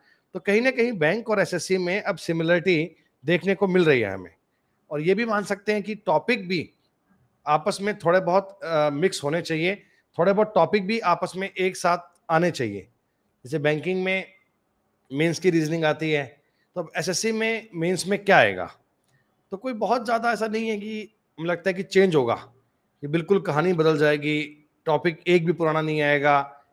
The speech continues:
ऐसा कुछ नहीं है। लेकिन थोड़ा बहुत लेवल है, उसको ऊपर नीचे करेंगे,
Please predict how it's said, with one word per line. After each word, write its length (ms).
ऐसा 220
कुछ 200
नहीं 180
है। 200
लेकिन 220
थोड़ा 160
बहुत 200
लेवल 360
है, 360
उसको 280
ऊपर 200
नीचे 200
करेंगे, 440